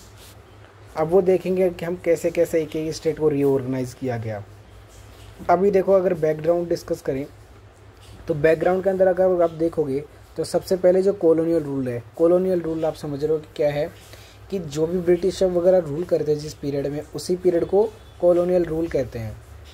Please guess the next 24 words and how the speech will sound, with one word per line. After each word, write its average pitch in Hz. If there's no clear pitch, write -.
क्योंकि 170
British 175
जो 185
था 180
वो 175
हमें 180
एक 180
colony 156
बना 143
के 208
चलता 147
था। 110
तो 156
वहाँ 156
पे 202
जब 175
जितनी 151
भी 202
states 160
थी 127
वो 180
administrative 175
बेस्ड 151
थी, 107